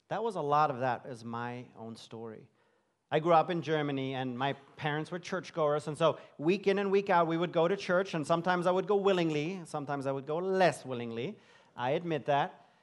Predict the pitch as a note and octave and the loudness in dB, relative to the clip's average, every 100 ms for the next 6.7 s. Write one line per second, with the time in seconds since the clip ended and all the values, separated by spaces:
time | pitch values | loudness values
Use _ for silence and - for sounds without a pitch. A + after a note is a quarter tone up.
0 | _ _ _ - F3 A3+ D#4 G3 A#3 - | _ _ _ 2 4 4 4 4 2 0
1 | - D3+ F3+ F3 - C#3+ D3 F3+ F3 - | -4 0 0 0 -2 -2 0 -2 -8 -20
2 | _ _ _ _ - F3+ A#3 A#3 G#3+ F3 | _ _ _ _ -12 -8 -8 -8 -8 -8
3 | - F3+ E3 C#3 C3 D3+ D3 B2+ D3 D3+ | -10 -6 -4 -4 -6 -8 -10 -10 -8 -8
4 | C#3+ - C#3+ C3+ C#3+ F3+ F3+ F3 E3+ E3 | -8 -8 -8 -6 -4 -4 -4 -8 -8 -6
5 | D#3 D3 C3+ C#3+ D3+ D3 - D#3 D#3+ C#3+ | -4 -4 -4 -6 -6 -8 -6 -6 -6 -14
6 | - E3 E3 E3 E3 D#3+ | -10 -6 -6 -6 -4 -4